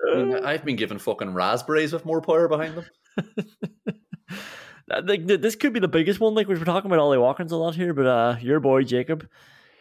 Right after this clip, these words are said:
Speaker 2: um, <laughs> he's trying to, like, look, we'll, we'll go through it. Like, the w-, chance at John McGinn. John McGinn played a good ball to him.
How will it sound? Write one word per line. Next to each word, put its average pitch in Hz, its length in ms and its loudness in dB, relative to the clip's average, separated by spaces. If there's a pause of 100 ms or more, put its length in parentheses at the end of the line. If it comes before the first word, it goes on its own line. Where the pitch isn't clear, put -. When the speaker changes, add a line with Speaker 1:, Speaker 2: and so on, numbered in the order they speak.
Speaker 2:
um, 120 420 0
<laughs> - 680 -4 (1300)
he's 135 120 -4
trying 165 220 0
to, 156 120 0
like, 139 180 -2
look, 160 220 0
we'll, 160 120 2
we'll 147 120 2
go 156 160 6
through 127 240 2
it. 123 280 -6
Like, 123 120 -10
the 135 80 -2
w-, 113 220 -8
chance 135 280 -4
at 117 80 -10
John 113 200 -2
McGinn. 101 320 -6
John 123 140 -2
McGinn 107 240 -6
played 113 140 -8
a 107 40 -10
good 113 200 -6
ball 107 220 -2
to 127 120 -10
him. 123 160 -8